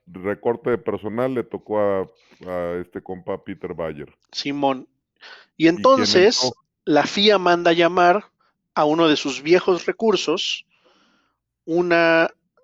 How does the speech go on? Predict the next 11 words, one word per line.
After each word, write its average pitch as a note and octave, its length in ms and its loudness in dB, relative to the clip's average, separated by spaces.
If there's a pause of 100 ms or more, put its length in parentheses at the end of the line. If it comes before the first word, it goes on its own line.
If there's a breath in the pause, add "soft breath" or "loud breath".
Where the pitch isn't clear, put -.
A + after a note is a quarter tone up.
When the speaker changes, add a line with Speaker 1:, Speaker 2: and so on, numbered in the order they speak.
(140)
Speaker 2:
señorita D3+ 1120 -2
de B2 160 -4
nombre D#3+ 920 -2 (2250 soft breath)
Shayla G3 800 4
Ann E3 100 0
Rao, C#3 460 2 (1700)
quien F3+ 220 2
Speaker 1:
Shayla B2 60 -6
Speaker 2:
pre-, G3 140 6
Speaker 1:
Ann G#2+ 260 -2
Rao. F#2 360 -10